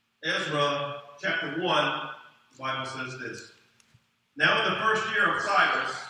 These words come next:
king of Persia, the word of the Lord by the mouth of Jeremiah," that the word of the Lord by what, the mouth of Jeremiah might be fulfilled. He could add Isaiah, but he doesn't. The Lord stirred up the spirit of Cyrus, king of Persia.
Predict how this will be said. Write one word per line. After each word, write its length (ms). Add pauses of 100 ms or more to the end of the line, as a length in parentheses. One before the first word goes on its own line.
(1200)
king 160
of 140
Persia, 340
the 300
word 220
of 60
the 80
Lord 220
by 220
the 60
mouth 280
of 160
Jeremiah," 640
that 100
the 140
word 120
of 80
the 40
Lord 320
by 220 (320)
what, 220
the 80
mouth 300
of 60
Jeremiah 600
might 220
be 60
fulfilled. 540
He 60
could 300
add 100
Isaiah, 540
but 100
he 180
doesn't. 320 (1400)
The 80
Lord 280
stirred 320
up 140
the 60
spirit 460
of 80
Cyrus, 440
king 200
of 80
Persia. 420